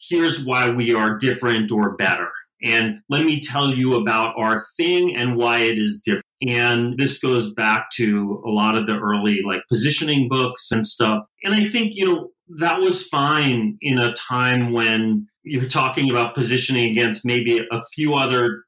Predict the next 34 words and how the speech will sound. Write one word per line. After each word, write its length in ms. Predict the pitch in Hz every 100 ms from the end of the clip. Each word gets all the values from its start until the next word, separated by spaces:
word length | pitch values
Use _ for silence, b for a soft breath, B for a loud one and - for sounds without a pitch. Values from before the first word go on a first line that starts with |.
| _ _ -
choices 520 | - 147 139 123 113
on 180 | 117 107
a 60 |
supermarket 720 | 107 - 165 131 107 98 101
shelf, 480 | - - 98 82 - -
which 160 | 117
was 160 | 131 120
when 220 | 127 123
most 280 | 127 127 -
of 100 | 113
this 500 | 104 98 - - - _ -
doctrine 520 | 104 107 - 110 98
was 400 | 92 87 - -
put 160 | 131 123
together 400 | 110 123 170 120
and 240 | 104 104
became 640 | 104 104 117 107 101 98 95 _ _
kind 140 | - 104
of 60 |
the 80 | 107
way 240 | 107 110 110
people 320 | 113 104 -
do 140 | 147
things. 380 | 175 117 104 104 B B B B B _ _ _
But 280 | 147 185 190
it's, 500 | 185 - - - - _ _
I 100 | 165
think, 380 | 175 220 208 -
starts 380 | - 180 170 -
to 100 | 143
break 320 | 131 143 -
down 640 | 143 151 151 135 117 113 -
in 240 | 143 131
these 500 | 123 120 117 107 -